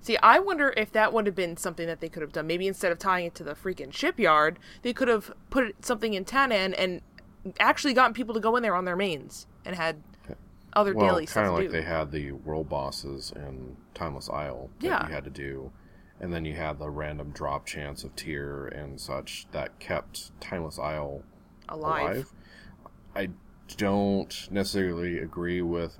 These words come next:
Speaker 2: dropping tier off of world bosses, and I've really gone away from that, which is good. But
Speaker 1: Mm-hmm.
Speaker 2: I personally,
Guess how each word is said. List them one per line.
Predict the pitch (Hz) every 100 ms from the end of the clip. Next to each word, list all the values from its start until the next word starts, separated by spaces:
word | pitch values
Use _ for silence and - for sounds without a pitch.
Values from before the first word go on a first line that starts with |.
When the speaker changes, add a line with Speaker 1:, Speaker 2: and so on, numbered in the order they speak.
| 78
Speaker 2:
dropping | 80 82 82
tier | 78 87 82 80
off | 78 82 78
of | 76
world | 78 76
bosses, | 80 85 82 85 85 85 - - -
and | 80 78
I've | 71 78 73 -
really | 80 85 78 73 80
gone | - 78
away | 71 76
from | 73 80
that, | 78 76 -
which | 80 76
is | -
good. | - 80 80 - - - - -
But | 170 180
Speaker 1:
Mm-hmm. | 196 196 - - - -
Speaker 2:
I | 107 104
personally, | 98 98 - 90